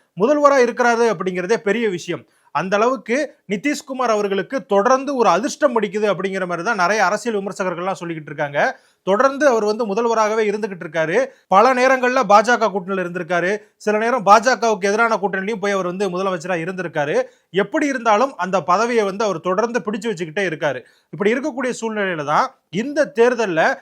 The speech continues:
நூற்று ஒரு தொகுதிகள்ல ஜே டி யு போட்டியிடுது. போன தடவையை விட இந்த தடவை வந்து கம்மியான தொகுதிகள் தான் போட்டியிடுறாங்க. இதற்கு ஈக்குவலா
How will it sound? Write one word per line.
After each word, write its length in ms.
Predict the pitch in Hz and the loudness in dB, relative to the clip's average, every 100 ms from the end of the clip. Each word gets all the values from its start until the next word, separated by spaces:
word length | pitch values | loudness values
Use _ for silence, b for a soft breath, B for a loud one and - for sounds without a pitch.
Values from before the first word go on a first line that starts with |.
| _ _ | _ _
நூற்று 460 | 208 320 330 311 | 0 0 0 0
ஒரு 240 | 277 247 - | 4 4 4
தொகுதிகள்ல 580 | 202 240 220 190 175 247 277 b | -2 -2 -2 0 2 0 -2 b
ஜே 280 | - 139 277 | -8 0 0
டி 120 | 247 | 0
யு 180 | 220 247 185 | -4 -4 2
போட்டியிடுது. 480 | 233 220 196 151 143 - | 0 2 -4 -4 -8 -6
போன 280 | 185 226 | -2 0
தடவையை 280 | 214 240 262 | 0 2 2
விட 160 | 220 262 | 2 0
இந்த 140 | 226 | -2
தடவை 240 | 208 226 208 | -2 0 0
வந்து 180 | 208 | -4
கம்மியான 420 | 196 190 214 233 214 | -4 -4 -2 -4 -4
தொகுதிகள் 380 | 196 190 185 | -4 -4 -2
தான் 140 | 190 175 | -4 -4
போட்டியிடுறாங்க. 640 | 175 165 165 156 143 165 277 B B B | -6 -6 -6 -6 -4 -2 -2 B B B
இதற்கு 360 | 170 220 - | -2 -2 0
ஈக்குவலா 560 | 196 269 320 285 240 208 | -2 -2 -2 0 4 4